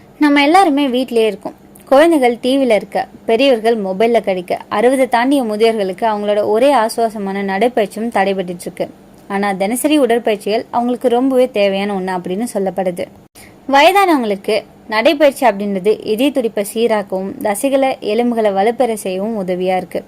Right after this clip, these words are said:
வீட்ல மேடு பள்ளம் இல்லாத சமதள பகுதியை தேர்ந்தெடுத்து கொள்ளுங்க. அந்த பகுதி ரொம்பவே வழுவழுப்பாகவோ, அதிக சொரசொரப்பாகவோ இல்லாத வகையில இருக்கணும்.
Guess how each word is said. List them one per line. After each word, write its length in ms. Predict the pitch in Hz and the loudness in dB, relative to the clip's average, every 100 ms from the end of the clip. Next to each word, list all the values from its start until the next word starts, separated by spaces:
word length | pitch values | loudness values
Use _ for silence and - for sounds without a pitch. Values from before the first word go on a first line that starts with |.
| - | -12
வீட்ல 440 | - 214 269 240 226 | -6 -4 -2 0 0
மேடு 340 | 202 254 294 | 0 0 2
பள்ளம் 260 | 269 220 196 | 2 2 2
இல்லாத 320 | 196 190 202 | 0 0 -2
சமதள 360 | 202 190 220 226 | -4 -2 0 0
பகுதியை 400 | 202 180 180 208 | 0 -4 -2 -4
தேர்ந்தெடுத்து 520 | 208 196 190 180 185 180 | -2 -2 -2 -4 -8 -6
கொள்ளுங்க. 320 | 180 180 180 - - - - | -4 -4 -8 -12 -20 -20 -10
அந்த 220 | 226 240 | -4 -2
பகுதி 440 | 240 247 269 285 269 | 2 2 2 -2 0
ரொம்பவே 400 | 220 233 240 233 | -2 2 2 2
வழுவழுப்பாகவோ, 880 | 196 202 247 233 202 185 180 190 - - | 2 2 2 2 0 -2 -2 -6 -6 -14
அதிக 340 | - 220 294 311 226 | -6 -2 0 0 0
சொரசொரப்பாகவோ 720 | 214 247 240 202 202 196 208 | -2 0 0 2 0 0 0
இல்லாத 280 | 196 190 | 0 -2
வகையில 520 | 185 190 202 214 190 185 | -4 -4 0 0 0 -4
இருக்கணும். 220 | 202 | -8